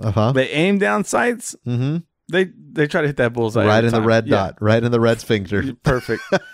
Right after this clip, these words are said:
Speaker 1: <laughs>
Speaker 2: Perfect.
Speaker 1: Hell yeah, man. I think we should start training.
Speaker 2: Yeah.
Speaker 1: That's what it sounded like.
Speaker 2: <laughs> Yeah.
Speaker 1: <laughs>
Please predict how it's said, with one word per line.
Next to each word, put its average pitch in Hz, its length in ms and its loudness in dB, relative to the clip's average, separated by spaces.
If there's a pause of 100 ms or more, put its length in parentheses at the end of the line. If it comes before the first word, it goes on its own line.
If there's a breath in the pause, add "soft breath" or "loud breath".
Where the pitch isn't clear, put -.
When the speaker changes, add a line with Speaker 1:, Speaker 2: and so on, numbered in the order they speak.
(120)
Speaker 1:
<laughs> - 420 -10
Speaker 2:
Perfect. 127 420 -2 (760 loud breath)
Speaker 1:
Hell 113 200 0
yeah, 101 120 0
man. 107 300 -4
I 131 140 0
think 381 200 0
we 392 100 6
should 381 140 0
start 381 220 2
training. 254 540 0
Speaker 2:
Yeah. 170 300 0
Speaker 1:
That's 170 200 -4
what 190 80 0
it 180 60 2
sounded 185 320 2
like. 113 200 2 (120)
Speaker 2:
<laughs> - 120 -4
Yeah. 147 460 0
Speaker 1:
<laughs> 196 60 -10